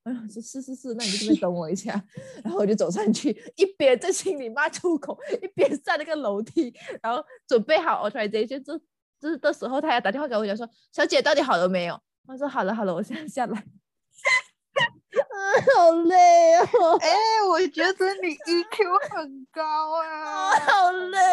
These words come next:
Speaker 1: 哦，我真的。
Speaker 2: 我听了这个故事，我整个火冒三丈。我觉得你E Q真的很高哎。
Speaker 1: <laughs> 我真的，我跟你讲，我真的是很感恩有口罩的发明，因为我在后面完全是憋不住了。我心里在，我后面是很严肃的，这样子眼睛瞪大的看着他，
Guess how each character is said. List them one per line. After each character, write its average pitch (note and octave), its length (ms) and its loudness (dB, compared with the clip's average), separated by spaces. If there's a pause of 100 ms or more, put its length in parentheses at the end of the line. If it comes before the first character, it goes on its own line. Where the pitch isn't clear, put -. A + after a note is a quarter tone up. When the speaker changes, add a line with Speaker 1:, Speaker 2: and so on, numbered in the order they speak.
(340)
Speaker 1:
哦， F4 240 0 (100)
我 F4+ 160 -4
真 D#4+ 60 -20
的。 E4 220 -14 (180)
Speaker 2:
我 C#4+ 80 -2
听 F#4+ 320 -2
了 F#4 140 2
这 C#4+ 80 -4
个 E4 180 0
故 F4+ 240 0
事， F4+ 100 -12
我 D#4 220 0
整 A3 140 -6
个 A3+ 100 0
火 A3 400 -2
冒 B3 300 -4 (100)
三 A3 260 -10 (140)
丈。 B3 300 0
我 G#3+ 80 -10
觉 D#4 120 -10
得 E4 120 -4
你 C4+ 60 -10 (140)
E B3+ 120 -2
Q B3+ 240 0
真 B3 200 -8
的 C4+ 100 -2
很 F#3 360 -4 (100)
高 F3 220 0
哎。 - 80 -2
Speaker 1:
<laughs> - 0 -
我 - 140 -6
真 G#4+ 580 -10
的， - 120 -20
我 G4+ 60 -8
跟 G#4 160 -4
你 G4 60 -4
讲， E4 140 -2
我 D4 80 0
真 F4 100 -8
的 F4+ 100 -2
是 G#4 120 -4
很 D4 540 -6
感 A#3+ 200 -10
恩 - 220 -8
有 B3+ 140 -8
口 B3 260 -6
罩 C#4 160 -6
的 C4 120 -6
发 A#3+ 240 -6
明， G#3+ 200 -8
因 D#4+ 120 -12
为 F4 60 -10
我 A#3+ 80 -12
在 D4 160 -4
后 D4+ 140 -4
面 D4 160 -6
完 A#3 200 -4
全 A#3 140 -6
是 C4 100 -6
憋 G3+ 240 -8
不 G#3 200 -14
住 A#3+ 200 -8
了。 G#3+ 80 -6
我 G#3 80 -6
心 D#4 160 0
里 D4 60 -6
在， C#4 180 -8 (200)
我 C#4 60 -4
后 F4 120 -4
面 F#4 140 -4
是 G#4+ 120 -4
很 C#4 280 -4
严 A3+ 180 -4
肃 D#4+ 140 -6
的， D4 100 -4
这 A#3 100 -6
样 F#4 80 -4
子 B3+ 60 -8
眼 G#3 200 -2
睛 B3 180 -8
瞪 C#4+ 240 -10
大 D4 120 -2
的 A#3 60 -4
看 C#4+ 240 -12
着 D4 100 -12
他， C#4+ 220 -8